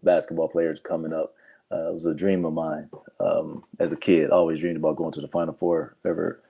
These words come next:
since, uh, hearing it, watching C B S and always hearing about the road to the Final Four. I said, "I gotta get on that road someday." <laughs> And, uh, the night before, uh,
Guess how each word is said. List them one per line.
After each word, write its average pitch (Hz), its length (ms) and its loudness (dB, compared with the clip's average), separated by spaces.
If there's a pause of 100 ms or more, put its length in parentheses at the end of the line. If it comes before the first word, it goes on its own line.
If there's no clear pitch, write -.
(400)
since, 90 300 -2
uh, 87 160 6
hearing 98 280 6
it, 80 200 0 (120)
watching 90 320 4
C 98 200 4
B 87 220 6
S 78 240 4
and 71 220 -4 (120)
always 85 280 4
hearing 85 160 -2
about 82 200 4
the 78 80 -2
road 82 280 2
to 76 80 -6
the 71 100 -6
Final 76 280 -2
Four. 76 240 0
I 76 60 0
said, 85 160 4
"I 82 40 2
gotta 80 160 4
get - 160 -2
on 82 100 0
that 80 120 -2
road 82 260 4
someday." 73 380 -4 (300)
<laughs> - 340 -8
And, 110 220 8
uh, 113 380 2 (360)
the 104 80 -2
night 117 300 2
before, 107 720 -2 (100)
uh, 87 300 -2